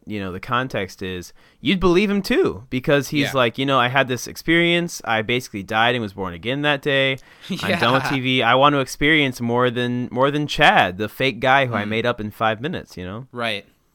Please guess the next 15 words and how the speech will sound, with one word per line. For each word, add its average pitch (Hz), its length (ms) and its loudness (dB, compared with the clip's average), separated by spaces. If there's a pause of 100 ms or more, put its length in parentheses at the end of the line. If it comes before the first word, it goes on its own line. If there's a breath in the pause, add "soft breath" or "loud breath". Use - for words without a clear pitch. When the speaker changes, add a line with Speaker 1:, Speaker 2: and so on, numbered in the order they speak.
(560)
Speaker 2:
And 170 340 -8 (100)
Jeff, 202 400 -4 (280)
after 165 320 -2
a 160 80 -4
commercial 160 400 -6
break, 127 300 -2
he's 131 180 -6
not 190 180 -2
cutting 165 240 -4
any 135 160 -2
corners 120 480 -6
anymore. 123 400 -6
He's 139 180 -8
like, 135 160 -4
"Look, 123 360 -8